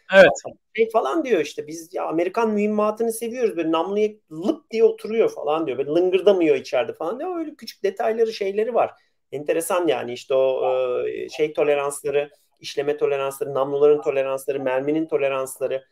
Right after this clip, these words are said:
Speaker 2: Mermiden ürettikçe üretiyorsun. O sıcak işlemden geçiyor, gidiyor. E, dip tablasını falan çok hassas işliyorlar vesaire ama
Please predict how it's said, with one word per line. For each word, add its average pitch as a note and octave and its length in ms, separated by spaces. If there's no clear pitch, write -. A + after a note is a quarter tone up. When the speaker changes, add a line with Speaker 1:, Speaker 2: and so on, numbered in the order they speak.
Speaker 2:
Mermiden C3+ 420
ürettikçe G3 500
üretiyorsun. A3 480
O B2+ 100
sıcak D#3 360
işlemden C3 520
geçiyor, D3 360
gidiyor. G3+ 420
E, A#2 920
dip D#3+ 160
tablasını D3+ 500
falan D3 320
çok D#3 180
hassas D3 320
işliyorlar D3 500
vesaire D#3 380
ama A3+ 200